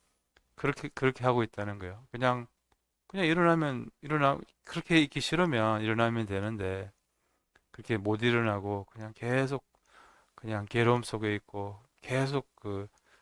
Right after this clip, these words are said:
저항하면서 계속 그런 거 있잖아요. 그렇-, 그렇게 그런 습관이 있는 것 같아요.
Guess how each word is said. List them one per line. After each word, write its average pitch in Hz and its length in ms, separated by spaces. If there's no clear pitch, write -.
저항하면서 113 920
계속 117 480
그런 110 220
거 104 80
있잖아요. 95 380
그렇-, 123 160
그렇게 120 520
그런 135 200
습관이 123 380
있는 98 220
것 95 140
같아요. 110 260